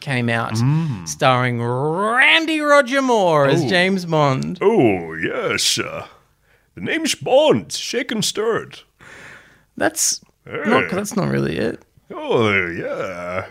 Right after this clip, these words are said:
Speaker 2: Roger.
Speaker 1: Do it again?
Speaker 2: And, uh, the name's Bond, Mister, Mister View to a Kill.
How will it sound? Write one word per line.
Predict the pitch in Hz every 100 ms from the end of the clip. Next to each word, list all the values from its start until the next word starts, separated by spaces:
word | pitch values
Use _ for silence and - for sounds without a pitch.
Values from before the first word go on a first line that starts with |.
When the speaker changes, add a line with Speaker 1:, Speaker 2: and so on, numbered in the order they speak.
| -
Speaker 2:
Roger. | - 76 220 135 82 90 - _ _ _ -
Speaker 1:
Do | 240
it |
again? | 247 226 320 - _
Speaker 2:
And, | 113 113 147
uh, | 196 220 208 156 107 98
the | 101 117 170 175 101
name's | 135 247 254 -
Bond, | - 160 151 98 85
Mister, | 107 107 104 - - 123 87 80 - - - _ _ - - - _ _ -
Mister | - - 90 - - - 233 247 254 226 - -
View | 120 113 202
to | 247 277
a | 294
Kill. | - - 113 92 -